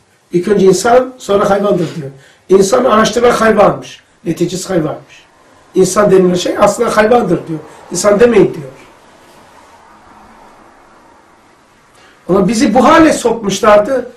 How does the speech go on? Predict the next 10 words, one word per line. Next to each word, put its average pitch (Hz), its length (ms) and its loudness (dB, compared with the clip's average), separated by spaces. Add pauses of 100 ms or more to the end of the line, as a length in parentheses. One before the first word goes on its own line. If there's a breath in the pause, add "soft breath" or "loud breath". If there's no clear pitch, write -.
Hazreti 240 420 -2
Muhammed 202 340 2
geldi, 240 300 0
bizi 233 220 -10
çıkarttı 202 400 -2
insanlık 196 520 -4
makamına. 175 440 -8 (260 soft breath)
Sen 247 200 2
insansın 233 520 -4
dedi. 160 260 -6